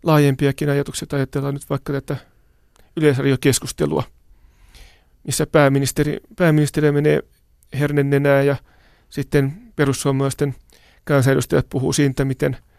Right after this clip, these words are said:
Suomen merkittävimmän, merkittävän sananvapauden käyttäjän tai merkittävän tiedotusvälineen pitäisi puhua s-, sitä, mitä poliitikot haluavat. Tällaisia ilmapiiriä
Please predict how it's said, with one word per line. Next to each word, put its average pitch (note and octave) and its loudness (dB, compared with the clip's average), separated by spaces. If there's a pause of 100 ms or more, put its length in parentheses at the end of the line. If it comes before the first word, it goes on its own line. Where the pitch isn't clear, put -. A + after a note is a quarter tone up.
(400)
Suomen C#3 0
merkittävimmän, C#3 0 (640)
merkittävän D3+ -2 (340)
sananvapauden D3 2
käyttäjän D3 0
tai D3 0
merkittävän D3+ 0
tiedotusvälineen D3 0
pitäisi D3+ -4 (340)
puhua D3 0
s-, - -10 (300)
sitä, D3+ -2
mitä C#3+ -2 (260)
poliitikot C#3+ -2
haluavat. C3+ 0 (420)
Tällaisia C#3+ 2 (460)
ilmapiiriä C#3 0